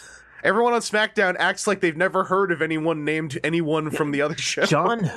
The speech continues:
Speaker 2: who?
Speaker 1: <laughs> When he shows up, they're all like, "Ah, rookie, John Cena."
Speaker 2: <laughs> Look, you gotta start at the bottom of the card here. You know, we can't just hand out title shots to anybody.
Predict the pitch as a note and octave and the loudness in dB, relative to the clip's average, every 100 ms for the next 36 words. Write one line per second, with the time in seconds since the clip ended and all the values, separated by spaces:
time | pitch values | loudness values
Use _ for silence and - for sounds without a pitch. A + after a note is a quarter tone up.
0 | - C3 F3 D4+ G4 - _ _ _ _ | -2 0 2 2 0 -4 _ _ _ _
1 | _ - - - A3+ - B3 A3+ G#3 A3 | _ -20 -16 -4 -2 0 0 0 0 2
2 | G#3 D3 F#3+ F3 - - - G3+ G3 F#3+ | 2 2 0 -2 -8 -6 0 2 2 0
3 | F#3 B3+ C4+ F3+ C#3+ D3 A3+ F3+ C#3 B2+ | 2 2 4 2 0 0 -2 -2 -4 0
4 | E3+ F#3 F3+ - G#3+ E3 G#2+ - - - | 0 0 -2 -2 0 0 -2 -4 -4 -2
5 | F#3 G#3+ D#3+ - - - - F3+ D3 - | -2 -2 -4 -10 -14 -14 -2 0 0 -2
6 | E3 F#3 - F3+ D#3 C3+ D3 C#3+ C#3 B2+ | -2 0 0 -2 -2 0 2 2 0 -4
7 | B2 - B2 A#2 G#2+ A2+ G#2 A2 A#2 B2+ | -4 0 0 0 -4 -4 -2 -4 -4 -4
8 | B2 A#2+ A#2+ A#2+ D3+ C3+ C3 D3 C#3 C3 | -2 -2 -2 0 -2 -2 -4 -2 -2 -2
9 | A#2+ A2+ A#2 B2 A#2 A2+ - G2+ G2+ - | -2 -2 -2 -2 -2 -2 -4 -4 -4 -6
10 | G#2+ G#2 G2 F#2+ | -6 -4 -6 -6